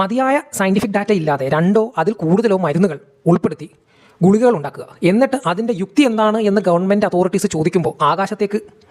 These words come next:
വിരൽ ചൂണ്ടുക. ഇങ്ങനെയൊക്കെ കൊള്ള ലാഭം ചെയ്യാൻ ശ്രമിക്കുന്ന അല്ലെങ്കിൽ ചെയ്യുന്ന എല്ലാവർക്കും ഇതൊരു പാഠമാണ്. ഈ ബാൻ വരാൻ മറ്റൊരു കാരണം എന്താണെന്ന് വെച്ചാൽ ഇന്ത്യയുടെ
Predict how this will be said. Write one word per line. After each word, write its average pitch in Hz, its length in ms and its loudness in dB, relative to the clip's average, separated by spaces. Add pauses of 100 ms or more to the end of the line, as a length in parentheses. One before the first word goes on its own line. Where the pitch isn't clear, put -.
വിരൽ 160 240 2
ചൂണ്ടുക. 131 200 -8 (920)
ഇങ്ങനെയൊക്കെ 269 400 4
കൊള്ള 208 200 2
ലാഭം 233 300 -2 (320)
ചെയ്യാൻ 190 380 0
ശ്രമിക്കുന്ന 165 380 -4
അല്ലെങ്കിൽ 190 280 -2
ചെയ്യുന്ന 185 280 -2 (100)
എല്ലാവർക്കും 226 460 2 (260)
ഇതൊരു 185 220 0
പാഠമാണ്. 143 400 -6 (1160)
ഈ 196 100 8 (140)
ബാൻ 170 180 -4 (680)
വരാൻ 214 240 0
മറ്റൊരു 269 300 -2
കാരണം 185 240 -4 (200)
എന്താണെന്ന് 165 260 0
വെച്ചാൽ 160 220 -6
ഇന്ത്യയുടെ 226 340 2